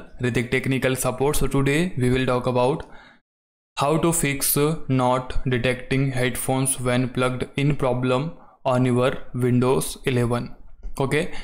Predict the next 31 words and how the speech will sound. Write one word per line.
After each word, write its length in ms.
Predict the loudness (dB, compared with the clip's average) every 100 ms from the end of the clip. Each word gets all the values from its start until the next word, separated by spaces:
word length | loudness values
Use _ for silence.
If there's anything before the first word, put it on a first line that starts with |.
| -8 -8
so 120 | -4
first 240 | 0 0 0
of 120 | 0
all, 100 | 0
please 240 | 0 0
subscribe 400 | -2 -2 0 0
my 100 | 2
YouTube 320 | 2 0 -2 -4
channel 400 | -2 -2 -2 -4 -4
and 140 | -2
press 220 | -2 -2 -2
the 80 | -2 -2 -4
bell 260 | -2 0 0
icon. 320 | -2 -2 -4 -6 -8 -10 -8 -2
आपने 280 | 0 0 0
अपने 280 | 0 0
Windows 360 | 2 2 2 2 0
eleven 300 | 2 2 2
में 300 | 0 -2 -6 -6
हेडफोन 440 | -4 -2 0 0 2
को 120 | 0
कनेक्ट 400 | 0 -2 -2 -2
कर 160 | -2 0
लिया 220 | 2 2
है, 160 | 0 -2 -6 -2
but 140 | 0 2
आपका 300 | 0 0 0
जो 140 | 2
हेडफोन 400 | 0 -2 -2 0
होता 240 | 0 0 0
है 180 | -2